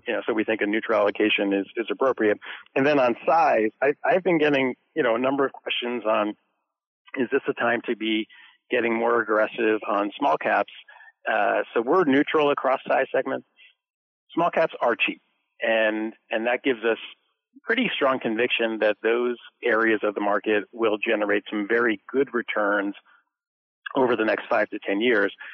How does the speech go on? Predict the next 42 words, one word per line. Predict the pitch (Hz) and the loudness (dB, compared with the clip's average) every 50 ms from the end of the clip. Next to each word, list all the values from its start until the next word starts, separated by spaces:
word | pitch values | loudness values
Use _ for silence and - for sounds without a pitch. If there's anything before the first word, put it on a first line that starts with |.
| - - - - _ | -18 -20 -20 -12 _
The | - - | -10 -6
problem | - - 190 202 214 196 170 147 | -2 0 0 0 2 4 2 2
with | 120 - - | 2 0 -2
small | - 120 107 107 104 | -2 0 0 0 0
caps, | - 113 107 - - - | 0 -2 -2 -2 -2 -2
though, | 117 107 104 107 | -2 0 0 0
is | 110 - - | -2 0 0
that | 107 107 101 - - _ - - _ _ _ _ _ _ _ _ _ _ _ _ _ _ _ _ - | 0 0 0 0 -2 _ -20 -20 _ _ _ _ _ _ _ _ _ _ _ _ _ _ _ _ -2
they | 127 123 | -2 -2
tend | - - 185 208 220 | 0 0 -2 -2 0
to | - 143 - - _ _ _ - | -2 -4 -4 -6 _ _ _ -6
perform | 135 - - 131 117 107 101 | -4 -2 0 0 0 0 -2
best | - - 117 131 123 110 - - - - _ - | 0 2 2 2 2 0 -2 -10 -14 -14 _ -2
early | 143 135 139 143 131 127 110 | 0 2 2 2 2 0 0
in | 101 101 | 0 -2
the | 101 95 - - | -2 -4 -2 -2
cycle. | 110 92 92 - 107 107 | -2 -2 -2 -2 -2 -2
<laughs> | 113 | -2
And | 113 - 156 | 0 2 2
we | 147 | 4
just | 143 147 135 - | 4 2 0 0
talked | - 143 139 - | 0 0 0 0
about | 139 143 131 123 | 2 0 0 2
how | - 127 123 | 0 -2 0
we're | 110 120 110 - | 0 -2 -2 0
kind | - 127 120 - | -2 -2 -2 -2
of | 110 107 | -4 -2
late | 113 123 135 143 - | -2 0 -2 -2 -2
in | 123 117 110 | -4 -4 -4
the | 104 104 - - | -4 -8 -6 -6
cycle | - 113 107 - 110 95 95 101 | -6 -6 -6 -8 -8 -8 -8 -8
at | - - | -6 -8
the | 113 | -6
moment. | 107 107 107 101 92 - - _ _ - | -4 -4 -4 -4 -6 -12 -16 _ _ 0
So, | 139 131 127 123 120 - - - - - - - - - - - _ _ _ _ - | 2 4 4 4 2 0 -6 -10 -10 -10 -10 -12 -14 -14 -18 -20 _ _ _ _ -2
so, | 165 151 147 143 139 139 139 - | 0 2 4 4 4 4 2 0
you | 170 156 | 0 2
know, | 131 | 2
we | 143 180 175 | 2 2 0
think | - 196 - | 0 -2 -2
having | - 170 160 156 165 147 | 0 0 0 2 2 2
a, | 135 131 123 | 4 4 2